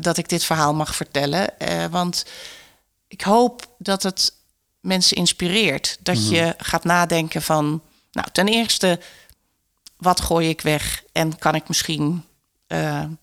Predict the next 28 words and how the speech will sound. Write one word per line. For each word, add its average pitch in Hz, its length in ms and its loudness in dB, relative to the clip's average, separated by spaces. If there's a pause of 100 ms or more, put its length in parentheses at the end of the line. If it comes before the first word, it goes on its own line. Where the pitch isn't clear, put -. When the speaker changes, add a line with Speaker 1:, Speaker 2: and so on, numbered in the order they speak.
(160)
Speaker 1:
ergens - 720 -4
brengen 156 400 -2
dat 151 180 0
er 151 60 -4
weer 147 160 0
iets - 140 -4
goeds - 260 0
mee 240 240 2
gedaan 220 360 0
wordt? 202 320 -4 (920)
Verder, 175 460 2 (640)
kan 208 180 6
ik 220 140 -2
misschien 277 400 2
iets - 420 0
inzamelen, 220 880 2 (200)
eh, 196 500 0 (180)
hè, 247 220 0
dat 214 160 2
ik, 202 80 -4 (640)
dat 202 200 -2
ik 202 140 -2
ook, 220 220 2
eh, 233 100 2
mijn 226 160 0
steentje 208 400 2
bijdraag? 190 720 2
Speaker 2:
Ja. 110 180 0